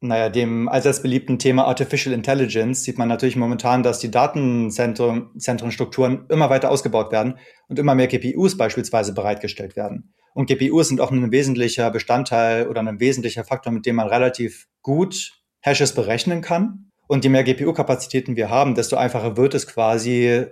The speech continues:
einen Hash-Collision auch herbeizuführen. Das heißt, ich würde behaupten, für einen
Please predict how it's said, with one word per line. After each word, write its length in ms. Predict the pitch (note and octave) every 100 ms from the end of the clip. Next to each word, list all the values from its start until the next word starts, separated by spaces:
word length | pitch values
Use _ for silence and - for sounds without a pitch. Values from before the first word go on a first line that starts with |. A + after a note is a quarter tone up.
| _ -
einen 640 | B2 A#2 A2+ A2 A2 A2+
Hash-Collision 540 | B2 B2+ - A#2 A#2+
auch 120 | A#2 -
herbeizuführen. 680 | G#2+ G#2+ - G2+ G#2 A#2+ _ - _
Das 180 | A#2 -
heißt, 220 | A#2+ A#2+
ich 80 | -
würde 120 | B2
behaupten, 440 | A#2 G#2+ C3 C3+ B2
für 80 |
einen 240 | A#2 A2+